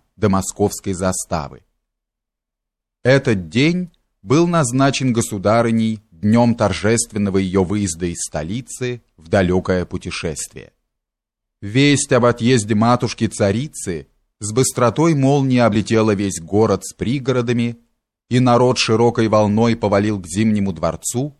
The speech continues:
проводить свою обожаемую монархиню. Ровно в полдень началась пальба из пушек и колокольный звон.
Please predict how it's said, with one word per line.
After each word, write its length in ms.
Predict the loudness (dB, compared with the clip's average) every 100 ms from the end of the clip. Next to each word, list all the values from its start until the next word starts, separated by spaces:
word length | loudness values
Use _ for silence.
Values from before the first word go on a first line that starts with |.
| _ _ _
проводить 500 | -2 2 2 2 -2
свою 340 | -2 0 2 2
обожаемую 760 | 2 0 2 0 2 -2 -4
монархиню. 800 | -2 -2 -4 -8 -14 -20 -20 -20 _ _ _ _ _ _ _ _ _ _ _ _ _ _ _ _ -4
Ровно 500 | 2 4 4 4 0
в 100 | 0
полдень 720 | 0 2 2 0 -2 -2 -10 _ _ -2
началась 560 | 0 2 2 2 0 2
пальба 400 | 0 2 4 4
из 220 | 2 -4
пушек 580 | -6 -6 -4 -6 -6 _ _
и 120 | -6 -2
колокольный 680 | 0 0 2 2 2 0
звон. 540 | -2 -6 -6 -6 -6